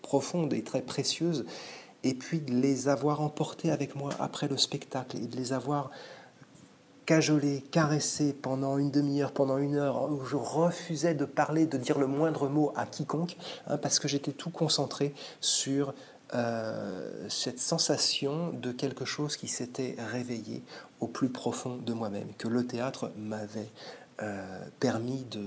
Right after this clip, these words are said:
de, de voir, hein. J'ai vu des archipels sidéraux et des cieux dont les flots délirants sont ouverts aux vogueurs. Oui,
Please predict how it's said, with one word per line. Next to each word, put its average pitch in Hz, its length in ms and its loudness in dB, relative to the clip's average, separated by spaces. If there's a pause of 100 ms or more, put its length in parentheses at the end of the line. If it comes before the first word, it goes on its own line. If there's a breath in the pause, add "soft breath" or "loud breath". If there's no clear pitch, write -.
(200)
de, 95 100 -6 (840)
de 117 160 -6
voir, 117 500 -8 (100)
hein. - 120 -12 (220)
J'ai 120 220 0
vu 135 260 -2 (380 loud breath)
des 120 160 2
archipels 147 600 2
sidéraux 139 760 0 (300 loud breath)
et 120 100 4
des 123 140 4
cieux 143 560 4
dont 117 160 2
les 117 140 2
flots 131 440 4
délirants 120 460 0
sont 104 260 -8
ouverts 110 300 -4
aux 110 60 -6
vogueurs. 95 340 -8 (340)
Oui, 123 140 2